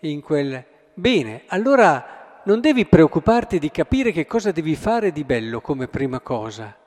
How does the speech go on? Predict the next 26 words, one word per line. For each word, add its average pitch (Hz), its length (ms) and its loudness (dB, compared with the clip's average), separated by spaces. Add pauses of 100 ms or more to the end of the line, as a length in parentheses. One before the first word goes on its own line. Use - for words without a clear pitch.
(800)
E 196 220 0
non 220 160 -2
devi 220 260 0
darti 180 420 4
da 151 120 0
fare. 120 280 -6
Questo, 165 680 0
se - 220 -10
si 190 160 -8
fa 190 200 -2
così, 196 460 -4
porta 180 360 -6
con 175 220 -8
sé 185 260 -8
tantissime, 151 1120 -12 (500)
eh, 151 240 -8
conseguenze 160 920 -2
che 143 120 -14
spesso 143 800 -8
ci - 140 -14
impediscono 151 720 -10
di 123 100 -12
vivere 139 460 -6
in 123 80 -10
modo 135 300 -10
libero 170 560 -6